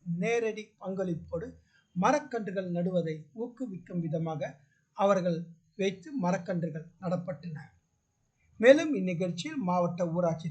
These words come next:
தலைவர் பாலசுப்ரமணியன், மாவட்ட வன அலுவலர் ஸ்ரீகாந்த் ஆகியோர் உடனிருந்தனர்.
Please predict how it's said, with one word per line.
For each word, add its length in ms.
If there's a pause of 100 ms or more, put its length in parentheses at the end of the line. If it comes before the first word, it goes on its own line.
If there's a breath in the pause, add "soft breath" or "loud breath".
தலைவர் 300
பாலசுப்ரமணியன், 920
மாவட்ட 320 (160)
வன 240
அலுவலர் 380
ஸ்ரீகாந்த் 600
ஆகியோர் 380 (360)
உடனிருந்தனர். 760